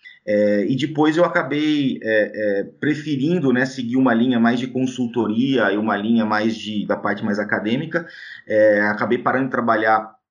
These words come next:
no início de dois mil e onze, eu parei de trabalhar em empresas e acabei entrando aí mais na parte de consultoria e pesquisa e, e, e, e, e dar aulas, né, da, na, na área de branding.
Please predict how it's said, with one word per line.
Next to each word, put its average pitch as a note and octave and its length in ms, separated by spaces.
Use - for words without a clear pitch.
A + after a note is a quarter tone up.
no A2+ 60
início A#2 160
de A#2 60
dois A#2 120
mil A#2 220
e - 40
onze, G#2 220
eu G2 80
parei G#2 320
de F#2+ 160
trabalhar G2 420
em F#2+ 100
empresas D3+ 560
e F3 40
acabei D#3 480
entrando C#3+ 420
aí C3+ 120
mais B2 260
na C3 100
parte A#2 360
de A#2+ 140
consultoria A#2+ 600
e B2+ 380
pesquisa B2 600
e, G#2+ 1400
e, - 0
e, F2+ 580
e, A2 560
e F2+ 60
dar C3 200
aulas, G#2+ 320
né, A2+ 200
da, F2+ 200
na, D#2 160
na F2 120
área G2 160
de G2+ 80
branding. E2 320